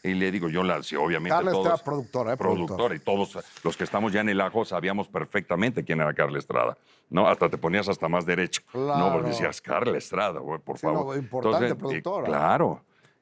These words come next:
Speaker 1: Y, este, y hoy en día una gran amiga, además, debo decirlo. Y, este, me, ya me ve todo y le digo, "Pues por allá". Y ella se sigue, va,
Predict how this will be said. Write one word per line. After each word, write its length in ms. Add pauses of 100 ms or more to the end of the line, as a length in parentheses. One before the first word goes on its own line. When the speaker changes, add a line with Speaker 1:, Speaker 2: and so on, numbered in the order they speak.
Speaker 1:
Y, 200
este, 1000 (140)
y 140
hoy 120
en 80
día 160
una 140
gran 220
amiga, 400 (100)
además, 520
debo 280
decirlo. 400 (520)
Y, 380
este, 460
me, 120
ya 140
me 160
ve 220
todo 240
y 40
le 120
digo, 160
"Pues 180
por 160
allá". 380
Y 120
ella 200
se 160
sigue, 500
va, 500